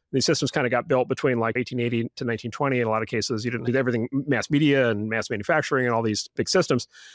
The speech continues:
And so basically what he, what he said was, like, "Look, like, the m-, modern policy issues are n-, are now more complicated than normal people can understand."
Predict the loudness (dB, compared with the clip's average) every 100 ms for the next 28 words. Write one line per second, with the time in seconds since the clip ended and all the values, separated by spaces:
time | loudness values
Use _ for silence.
0 | -6 2 4 4 6 6 6 4 4 4
1 | 6 6 6 4 2 4 4 4 2 0
2 | 2 2 2 2 0 2 4 4 4 4
3 | 2 4 4 2 0 0 2 0 2 0
4 | 0 -4 -6 0 2 2 2 2 2 2
5 | 0 0 -2 0 -2 -2 -2 -2 -2 -4
6 | -4 -6 -8 -10 -12 -10 -12 -14